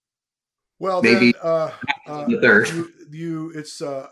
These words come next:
Speaker 1: obstacle completion. You can't, you know, there's no pass, right? If you don't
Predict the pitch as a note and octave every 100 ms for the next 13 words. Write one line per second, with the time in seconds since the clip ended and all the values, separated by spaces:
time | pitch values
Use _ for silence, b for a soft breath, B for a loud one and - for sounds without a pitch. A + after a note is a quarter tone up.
0 | - E3+ F#3+ - E3 D#3+ D3+ C3+ F#3+ G#3
1 | D3+ B2+ C3+ - E3+ D#3 D3 _ _ C#3
2 | B2+ C3 F3 D3 - E3 C#3+ A2 C#3 B2+
3 | B2+ D#3 D#3+ D#3